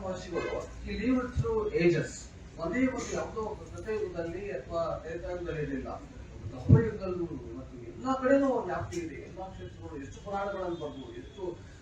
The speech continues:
ಉಪಪುರಾಣಗಳನ್ನು ರಚಿಸಿದ್ರು, ಎಂಥ ವಿಚಾರಗಳನ್ನು ಬರ್ತಾರೆ. ಗ್ರೇಟ್ ಅಲ್ವಾ ಅವರೆಲ್ಲ? ವಿಶಾಲ ಬುದ್ಧಿ, ವ್ಯಾಸಮಾಚರಣೆಯನ್ನ ಮಹಾವೀರ.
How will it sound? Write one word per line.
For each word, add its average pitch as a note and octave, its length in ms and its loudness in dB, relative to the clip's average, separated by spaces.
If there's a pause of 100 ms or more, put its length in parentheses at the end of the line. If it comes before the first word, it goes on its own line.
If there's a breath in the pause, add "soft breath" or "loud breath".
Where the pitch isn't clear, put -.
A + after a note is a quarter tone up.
(120)
ಉಪಪುರಾಣಗಳನ್ನು E3+ 800 0
ರಚಿಸಿದ್ರು, C3 480 -8
ಎಂಥ - 200 -10 (160)
ವಿಚಾರಗಳನ್ನು F#3+ 760 -4
ಬರ್ತಾರೆ. - 680 -8
ಗ್ರೇಟ್ - 240 -2
ಅಲ್ವಾ - 200 -4
ಅವರೆಲ್ಲ? - 280 -6
ವಿಶಾಲ F3+ 800 -2
ಬುದ್ಧಿ, C3 460 -6
ವ್ಯಾಸಮಾಚರಣೆಯನ್ನ C#3+ 840 -8
ಮಹಾವೀರ. C3 540 -6